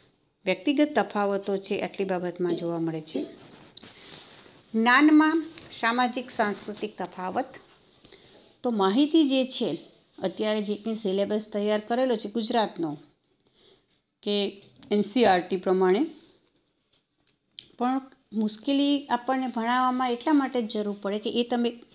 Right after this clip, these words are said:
જાણશો. ગ્રામ્ય લેવલ જે છે અને સિટી જે છે તે બંનેમાં ફેર જોવા મળશે. તો અહીંયા તમે જોશો મુદ્દો એટલે ખ્યાલ આવશે. જે વિસ્તારમાં ઉદ્યોગો કે આંતરરાષ્ટ્રીય શહેર વિકસિત હોય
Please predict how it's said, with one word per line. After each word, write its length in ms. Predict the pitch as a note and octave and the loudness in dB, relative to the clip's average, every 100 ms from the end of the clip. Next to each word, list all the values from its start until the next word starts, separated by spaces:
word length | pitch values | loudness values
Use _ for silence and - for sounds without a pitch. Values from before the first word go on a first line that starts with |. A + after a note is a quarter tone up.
| - - _ G3 | -20 -20 _ -4
જાણશો. 460 | G#3+ G3 G3+ G3+ | 2 4 2 0
ગ્રામ્ય 560 | F3 E3 F3+ F3 G3+ C#4 | -6 -2 0 0 2 2
લેવલ 360 | C4+ C4+ C4+ B3+ | 2 2 0 0
જે 160 | B3 | -2
છે 360 | A#3+ - E3+ - _ _ _ _ _ _ _ _ _ _ | -2 -4 -6 -8 _ _ _ _ _ _ _ _ _ _
અને 200 | G#3 A3 - - _ _ _ - _ | -4 -4 -6 -18 _ _ _ -20 _
સિટી 420 | - C4 B3+ C#4 | -2 -2 4 2
જે 160 | A3+ G#3+ | 4 2
છે 200 | G3 D#3+ D3+ - _ _ _ _ _ _ - | 2 -4 -4 -10 _ _ _ _ _ _ -6
તે 120 | F#3 A3+ | 0 2
બંનેમાં 640 | G#3+ G#3 G#3+ G#3+ A3+ A3 - _ - - | 2 2 4 2 0 -4 -16 _ -10 0
ફેર 200 | G#3+ G3 | 0 0
જોવા 240 | F#3 F3+ | 0 -2
મળશે. 420 | E3 D#3+ E3+ D#3+ D#3+ _ _ _ _ | -2 -6 -10 -16 -16 _ _ _ _
તો 80 | A#3+ A#3 | -2 0
અહીંયા 240 | G3+ G#3+ | 2 2
તમે 320 | B3 B3 A#3+ A#3 | 2 0 -2 -2
જોશો 340 | A3 G#3 G#3+ | -2 -2 -2
મુદ્દો 320 | G3 F#3 F3 | -2 -2 0
એટલે 200 | B3+ G#3 | 0 0
ખ્યાલ 300 | G3+ - F3 | -6 -6 -4
આવશે. 380 | E3+ E3 - B3+ - _ _ - - - - | -4 -6 -8 -10 -10 _ _ -20 -20 -14 -4
જે 220 | F3+ C#4+ | 2 4
વિસ્તારમાં 680 | D4 C#4+ - C4+ C4 C4 - | 2 0 0 0 2 -2 -4
ઉદ્યોગો 640 | G3+ - G#3 A3+ A3+ C4 | -6 -2 0 0 0 -2
કે 160 | B3+ B3+ | 0 -2
આંતરરાષ્ટ્રીય 760 | G3 F#3 A#3+ A#3+ A3+ - A#3+ | 0 0 -2 -2 -4 -2 -2
શહેર 360 | A#3 A#3 A#3 A3+ | -2 -2 -2 -2
વિકસિત 460 | G3 - D4 C#4+ | -4 -4 -4 -2
હોય 180 | C#4 B3 | -2 -2